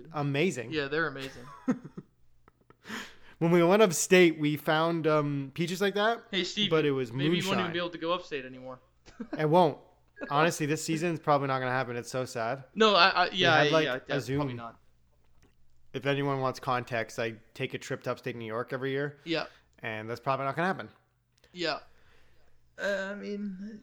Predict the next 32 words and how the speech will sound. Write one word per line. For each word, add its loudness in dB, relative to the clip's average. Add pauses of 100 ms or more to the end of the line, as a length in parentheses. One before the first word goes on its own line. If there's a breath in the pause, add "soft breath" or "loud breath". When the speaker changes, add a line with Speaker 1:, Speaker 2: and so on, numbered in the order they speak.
Speaker 1:
you -12
know, -4
Speaker 2:
But 8
Speaker 1:
it's, 4
Speaker 2:
anyway, 2
Speaker 1:
it -8
Speaker 2:
when 2
we 4
Speaker 1:
sucks. 2
Speaker 2:
went 6
up 2
Speaker 1:
I, 4
I, 4
I, 8 (160)
Speaker 2:
last 6
Speaker 1:
yo, 10
Speaker 2:
year 10
Speaker 1:
I 12
actually 8
knew 2
she -10
was -6
gonna -10
call -4
me -12
during -16
this -16
thing. -14 (800)
Speaker 2:
Who, 0
Aoife? 6
Speaker 1:
Yeah. 4
Speaker 2:
<laughs> -16